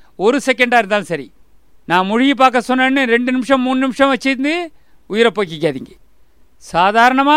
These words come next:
உங்களால எவ்வளவு மூச்சை தம் கட்ட முடியுமோ அந்த அளவுக்கு நம்முடைய முகத்தை தண்ணிக்குள்ள மூழ்கடிங்க. முடியலன்னா தலையை வெளியில எடுத்து நல்லா தொடச்சிட்டு மறுபடியும் அந்த பயிற்சியை மீண்டும் செய்ய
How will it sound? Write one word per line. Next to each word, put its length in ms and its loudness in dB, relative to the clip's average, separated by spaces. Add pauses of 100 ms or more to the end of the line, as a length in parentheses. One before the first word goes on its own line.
(120)
உங்களால 420 4
எவ்வளவு 300 0
மூச்சை 240 -2
தம் 200 -2
கட்ட 160 0
முடியுமோ 380 0 (420)
அந்த 240 -4
அளவுக்கு 400 0 (520)
நம்முடைய 360 0
முகத்தை 400 4 (340)
தண்ணிக்குள்ள 480 2 (480)
மூழ்கடிங்க. 500 2 (600)
முடியலன்னா 580 2 (720)
தலையை 340 2
வெளியில 280 0
எடுத்து 240 -2 (320)
நல்லா 260 2 (120)
தொடச்சிட்டு 460 -4 (540)
மறுபடியும் 540 0 (360)
அந்த 220 -2
பயிற்சியை 440 0 (340)
மீண்டும் 480 0
செய்ய 180 -2